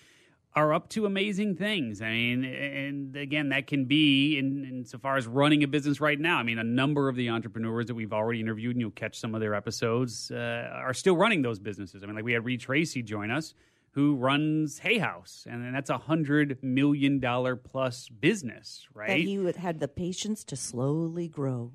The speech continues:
Speaker 1: Slowly grow over a long period of time, and the
Speaker 2: Mm-hmm.
Speaker 1: story of how he scaled that business, especially after Louise Hay's passing, right? I mean, is, is
Speaker 2: Mm-hmm.
Speaker 1: incredibly interesting.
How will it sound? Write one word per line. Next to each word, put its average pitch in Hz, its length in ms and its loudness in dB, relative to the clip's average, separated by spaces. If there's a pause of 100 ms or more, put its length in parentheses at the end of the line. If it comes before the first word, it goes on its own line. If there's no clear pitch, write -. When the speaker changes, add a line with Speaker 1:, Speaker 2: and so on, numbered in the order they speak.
Speaker 1:
Slowly 202 580 2
grow 185 400 0
over 120 320 0
a 117 100 0
long 131 760 -2
period 143 400 -4
of 110 100 -8
time, 156 280 2
and 170 80 0
the 190 60 0
Speaker 2:
Mm-hmm. 214 60 -4
Speaker 1:
story 151 340 -2
of 123 80 -8
how 123 220 -2
he 120 120 -6
scaled 147 800 0 (400)
that 120 280 0
business, 127 340 2
especially 131 440 -2
after 113 220 -4
Louise 110 280 -8
Hay's 196 260 -2
passing, 107 480 -4
right? 135 180 -4
I 156 40 -6
mean, 131 160 -2
is, 123 160 -4
is 139 240 -8
Speaker 2:
Mm-hmm. 175 180 -10
Speaker 1:
incredibly 156 680 0
interesting. 98 580 -10